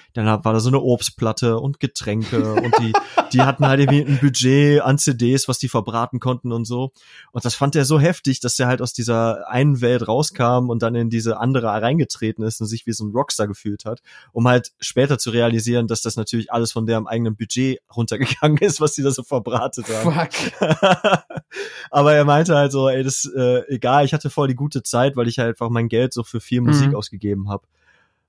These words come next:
Speaker 2: Ja.
Speaker 1: Und, ähm,
Speaker 2: Das ist
Speaker 1: ja, und da-, und dann kam Last Resort raus. <laughs>
Speaker 2: Ich finde halt, das ist, also erstmal, also ich habe so zwei Sachen, die ich jetzt anreißen möchte. Zum einen finde ich halt gerade dieser, dieser Aspekt Working Class, es ist wieder sehr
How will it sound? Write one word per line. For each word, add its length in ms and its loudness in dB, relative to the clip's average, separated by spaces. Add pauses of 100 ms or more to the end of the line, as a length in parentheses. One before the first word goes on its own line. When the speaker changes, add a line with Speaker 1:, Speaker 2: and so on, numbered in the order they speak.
(160)
Speaker 2:
Ja. 140 2
Speaker 1:
Und, 240 -2
ähm, 400 -4 (1300)
Speaker 2:
Das 140 -4
ist 80 0
Speaker 1:
ja, 160 2
und 160 -4
da-, 140 -4
und 200 -6
dann 140 4
kam 260 2
Last 280 0
Resort 440 -2
raus. 320 -8
<laughs> 80 -6 (520)
Speaker 2:
Ich 120 -4
finde 240 4
halt, 400 2 (340)
das 300 -4
ist, 320 -6 (520)
also 180 2
erstmal, 420 0
also 200 -2
ich 60 4
habe 120 2
so 140 -2
zwei 340 2
Sachen, 240 2
die 60 2
ich 40 2
jetzt 120 -2
anreißen 440 0
möchte. 320 -2 (400)
Zum 140 -4
einen 400 2
finde 280 0
ich 120 -2
halt 160 2
gerade 260 0
dieser, 420 2
dieser 280 -2
Aspekt 420 -4
Working 300 -2
Class, 480 0
es 100 -10
ist 320 -14
wieder 480 2
sehr 560 0